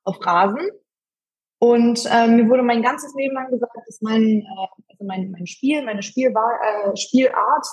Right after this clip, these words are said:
sehr, sehr gut zu diesem Belag passt, aber bis jetzt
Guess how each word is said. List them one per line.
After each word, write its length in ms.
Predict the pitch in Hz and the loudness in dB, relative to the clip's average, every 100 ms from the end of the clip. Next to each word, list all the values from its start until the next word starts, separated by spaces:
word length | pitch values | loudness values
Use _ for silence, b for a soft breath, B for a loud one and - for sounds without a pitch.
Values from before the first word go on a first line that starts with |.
| - | -6
sehr, 260 | 202 226 | 0 2
sehr 140 | 247 247 | 4 2
gut 240 | 233 233 | 2 -2
zu 400 | - - - - | -6 -18 -8 -2
diesem 240 | 220 226 202 | 2 2 2
Belag 380 | 202 214 - | 0 -2 -4
passt, 360 | - 262 339 - | -2 -2 -2 -2
aber 160 | 233 226 | -2 -2
bis 160 | 214 - | -4 -2
jetzt 340 | 240 - - | -4 -4 -20